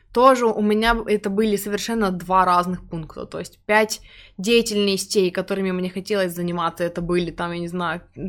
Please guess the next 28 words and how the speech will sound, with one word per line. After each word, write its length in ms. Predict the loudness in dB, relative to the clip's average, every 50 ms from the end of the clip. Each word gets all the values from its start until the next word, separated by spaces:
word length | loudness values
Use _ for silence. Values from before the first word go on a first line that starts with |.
| -8
писать 320 | -8 -6 0 2 2 2 2
дневник 420 | 0 -2 0 0 0 -2 -2 -2
и 60 | -6
петь, 380 | -6 -2 0 0 0 0 -2 -8 -14 -18 -20
<laughs> 120 | -18 -14 -12
и 280 | -8 -6 -6 -6 -4 -2
там 200 | -2 -2 0 -2
еще 200 | -2 -2 -4 -6
что-то 260 | -6 -10 -14 -12 -10
такое. 400 | -10 -8 -4 0 0 0 0 -2 -6 -14 -20 -20 -20 -20 -20 -20 -8
А 460 | -2 2 6 6 8 8 6 6 2 0
что 300 | -4 -8 0 4 6 6
у 40 | 6
меня 160 | 6 2 0
хорошо 260 | -2 -4 -6 -6 -8 -10
получается, 560 | -8 -8 -8 -2 0 0 0 0 0 0 -2
это, 300 | -2 0 2 2 2 2
опять-таки, 480 | 2 0 -4 -4 -4 -8 -10 -10 -8 -8
английский, 560 | -6 -6 -6 -6 -6 -6 -6 -8 -10 -12 -14
преподавать 580 | -12 -14 -8 -6 -6 -6 -2 -2 -4 -2 -2 -4
английский, 600 | -6 -6 -6 -6 -6 -8 -8 -10 -12 -10 -8 -6
и 80 | -4
люди 200 | -2 -2 -2 -2
готовы 380 | -4 -6 -6 -4 -4 -4 -4 -4
мне 100 | -6 -8
за 100 | -10 -12
это 100 | -14 -12
платить, 420 | -10 -10 -10 -8 -10 -10 -10 -12